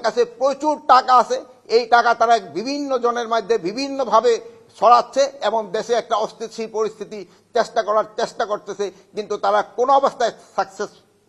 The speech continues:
হবে না। এবং আমরা যেভাবে হোক আইন শৃঙ্খলা পরিস্থিতি দিনে দিনে উন্নতি করতে থাকব। এবং এই যে ডেভিল হান্টের মাধ্যমে আমাদের কার্যক্রম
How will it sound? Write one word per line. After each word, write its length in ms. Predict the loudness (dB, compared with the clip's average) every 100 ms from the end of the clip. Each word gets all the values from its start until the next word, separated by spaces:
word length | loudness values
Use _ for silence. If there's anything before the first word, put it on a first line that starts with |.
| _
হবে 200 | -2 0 0
না। 60 | -2 -4 _ -6 -2
এবং 120 | 0 0
আমরা 200 | 0 0 0 -4 _ 2
যেভাবে 360 | 4 6 6 4
হোক 100 | 0 -4 -20 _ -4
আইন 140 | -4 -4
শৃঙ্খলা 340 | -10 -4 -2 -2 -2
পরিস্থিতি 440 | -6 -6 -10 -10 -14 _ -16 -8
দিনে 180 | -4 -2
দিনে 160 | -4 -6 -8 -8
উন্নতি 300 | -8 -8 -6 -6
করতে 200 | -6 -8
থাকব। 200 | -8 -10 -16 -20 _ _ 0
এবং 120 | 2 2 -4 -10
এই 60 | -6
যে 60 | -6 0
ডেভিল 240 | 0 2 0
হান্টের 260 | 0 -2 -2
মাধ্যমে 380 | -2 -2 -2 -2 -6 -12 _ -2
আমাদের 300 | -2 -2 -4 -6 -16 -18 -18 _ _ 0
কার্যক্রম 500 | 0 0 0 2